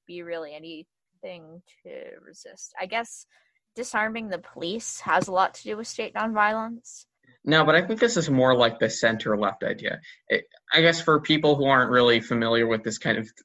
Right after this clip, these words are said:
Speaker 2: view, the, the rehabilitative paradigm is just the idea that punishment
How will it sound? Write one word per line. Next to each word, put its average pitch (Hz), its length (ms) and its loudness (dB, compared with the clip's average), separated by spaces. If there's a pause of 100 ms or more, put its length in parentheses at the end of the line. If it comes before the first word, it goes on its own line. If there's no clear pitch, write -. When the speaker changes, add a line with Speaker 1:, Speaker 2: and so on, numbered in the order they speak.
Speaker 2:
view, 120 400 2
the, 110 300 4 (220)
the 139 60 2
rehabilitative 151 720 2
paradigm 113 400 2
is 110 120 0
just 113 180 -4
the 113 100 0
idea 107 300 2
that 107 300 0 (240)
punishment 147 720 2